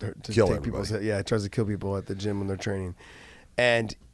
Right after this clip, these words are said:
Speaker 1: he was, he's just so technical. He would make Hector move, and he would touch him, pop, pop, pop,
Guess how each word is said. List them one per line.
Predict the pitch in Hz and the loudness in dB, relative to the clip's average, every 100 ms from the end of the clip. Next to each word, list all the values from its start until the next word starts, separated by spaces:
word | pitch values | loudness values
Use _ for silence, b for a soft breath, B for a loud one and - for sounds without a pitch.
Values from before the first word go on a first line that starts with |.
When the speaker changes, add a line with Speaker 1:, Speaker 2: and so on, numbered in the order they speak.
| _ _ - | _ _ -10
Speaker 1:
he | 120 127 | -2 0
was, | 120 110 - - | 0 -2 -6 -6
he's | 120 110 | -4 -2
just | 113 | 0
so | - 104 | 0 0
technical. | 131 143 113 98 | 0 0 -4 -2
He | 107 | -2
would | 101 | 0
make | 110 110 | 0 -2
Hector | 110 104 - | -4 -6 -4
move, | 98 104 107 | -2 -2 -2
and | 104 | -2
he | |
would | 101 92 | -2 -2
touch | 113 104 | -4 -2
him, | 95 87 | -8 -6
pop, | 95 - | -8 -4
pop, | 107 - | -6 -4
pop, | 107 - | -6 -6